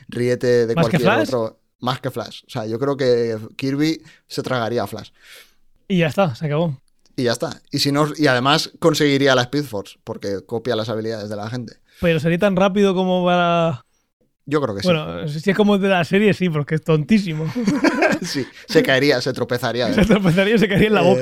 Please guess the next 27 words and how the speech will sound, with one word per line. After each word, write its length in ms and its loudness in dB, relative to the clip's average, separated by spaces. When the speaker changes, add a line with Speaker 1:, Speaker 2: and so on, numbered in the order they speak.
Speaker 1:
Eh, 100 -6
sí. 300 -8
De 120 4
hecho, 300 2
por 140 0
si 100 2
hay 80 8
alguna 360 6
duda 380 4
y 60 -4
la 100 0
gente 260 -2
no 100 -2
se 120 -2
cree 180 0
que 160 -6
Kirby 280 -2
es 100 -4
ultrapoderoso, 880 -2
lo 140 -2
voy 100 2
a 80 2
demostrar 580 -4
utilizando 480 -8
la 100 -12
ciencia. 320 -20
Speaker 2:
Oh. 260 4